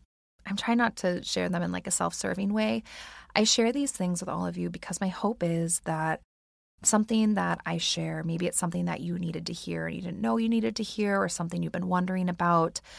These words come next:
Um, and I, I'm sharing this because I still to this day, even though it's, like, a year and a half old now, the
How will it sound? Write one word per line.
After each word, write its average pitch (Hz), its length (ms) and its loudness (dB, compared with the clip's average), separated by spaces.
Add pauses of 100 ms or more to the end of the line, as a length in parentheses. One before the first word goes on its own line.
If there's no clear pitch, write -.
(440)
Um, - 520 2 (120)
and 202 120 4
I, 208 200 4
I'm 185 140 2
sharing 269 320 4
this 214 140 4
because 180 320 -4
I 185 80 2
still 254 300 4
to 226 100 0
this 185 220 0
day, 175 520 -2
even 190 240 -2
though 180 200 2
it's, - 300 -2
like, 170 260 0 (240)
a 180 60 0
year 185 200 0
and 185 80 2
a 180 60 0
half 165 280 0
old 180 240 0
now, 156 440 -2
the 170 420 -2